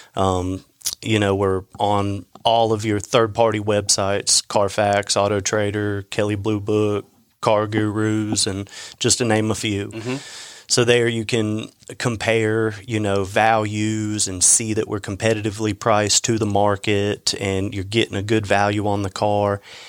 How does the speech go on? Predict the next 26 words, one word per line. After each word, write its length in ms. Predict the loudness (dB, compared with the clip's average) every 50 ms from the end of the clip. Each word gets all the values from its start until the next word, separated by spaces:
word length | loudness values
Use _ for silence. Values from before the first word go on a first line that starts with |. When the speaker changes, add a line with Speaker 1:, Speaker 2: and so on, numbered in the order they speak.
| -20 -20 _ _ _ _ -4
Speaker 1:
And 340 | -2 -2 0 -2 -4 -8 -12 -18 _
the 140 | -6 -4 -4
quality 480 | -2 2 4 4 4 4 2 2 0 -2
of 80 | -2
cars 440 | 0 0 0 0 0 0 -2 -2 -2 -2
is, 240 | -2 -2 -4 -4 -4
is 200 | -4 -6 -4 -4
what 180 | -4 -4 -2
we 120 | 0 0 0
look 240 | 0 -2 -2 -2 -4
for 220 | -2 -2 -2 -2
as 120 | -2 -2
well. 420 | -2 -2 -4 -4 -6 -8 -12 -16 -20 _ _ -16
When, 440 | -6 -4 -2 -2 -2 -4 -6 -6
you 100 | -6 -4
know, 80 | -2 -2
Speaker 2:
Right. 60 | -2
Speaker 1:
there's 160 | -2 -2 0
no 160 | 0 0 2 2
secret 760 | 2 2 2 0 -2 -4 -6 -4 0 0 2 0 0 -2 -4
to 420 | -2 0 0 0 -2 -4 -6 -10 -12 -16 -20 -20 -16 -8
buying 440 | -2 0 2 2 2 2 0 -2 -2
these 200 | -2 0 0 -2
cars. 580 | -2 -2 -2 -2 -2 -4 -6 -6 -6 -6 -6 -6
We 680 | -8 -6 -4 -2 -2 -2 -4 -4 -6 -6 -8 -10 -12 -12 -8
do 500 | -4 -2 0 0 0 0 -2 -4 -6 -8